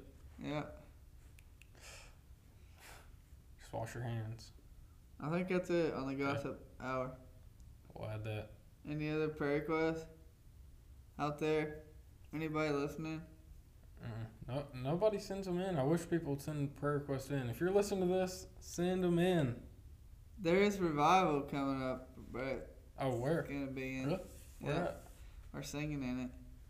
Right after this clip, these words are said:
Speaker 1: it.
Speaker 2: <laughs>
Speaker 1: <laughs> You're not.
Speaker 2: <laughs> Okay.
Speaker 1: It's the other group.
Speaker 2: Where at?
Speaker 1: I disqualified you.
Speaker 2: I'm fine with that,
Speaker 1: <laughs>
Speaker 2: honestly.
Speaker 1: Just kidding.
Speaker 2: Where?
Speaker 1: Uh, Eddyville?
Speaker 2: Yeah.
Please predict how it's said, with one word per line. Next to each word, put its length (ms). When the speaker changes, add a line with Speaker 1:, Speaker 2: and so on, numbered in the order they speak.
Speaker 1:
it. 80
Speaker 2:
<laughs> 0
Speaker 1:
<laughs> 300
You're 200
not. 440
Speaker 2:
<laughs> 100
Okay. 280
Speaker 1:
It's 140
the 140
other 220
group. 360
Speaker 2:
Where 280
at? 300
Speaker 1:
I 200
disqualified 1000
you. 200
Speaker 2:
I'm 140
fine 260
with 100
that, 260
Speaker 1:
<laughs> 40
Speaker 2:
honestly. 400
Speaker 1:
Just 300
kidding. 400
Speaker 2:
Where? 380
Speaker 1:
Uh, 580
Eddyville? 720
Speaker 2:
Yeah. 200